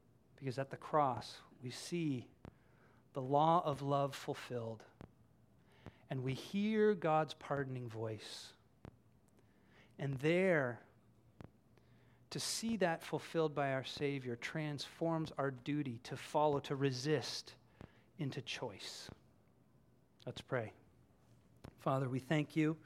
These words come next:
for all that Jesus is and all he has done for us. We thank you that he is our example. That he is our sin bearer, which thankfully we don't have to be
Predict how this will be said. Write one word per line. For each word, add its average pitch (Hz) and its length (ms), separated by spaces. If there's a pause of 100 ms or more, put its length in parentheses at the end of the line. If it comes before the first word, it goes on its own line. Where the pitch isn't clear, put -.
(580)
for 156 140
all 151 220
that 151 160
Jesus 143 460
is 156 400 (100)
and 147 120
all 143 260
he 147 160
has 135 160
done 139 240
for 143 340
us. 135 220
We 147 60
thank 156 300
you 156 60
that 147 140
he 156 180
is 143 160
our 135 140
example. 131 600 (800)
That 143 100
he 151 120
is 143 120
our 135 100
sin 175 380
bearer, 156 440
which - 320 (1200)
thankfully 151 580
we 170 80
don't 156 180
have 147 180
to 180 80
be 156 280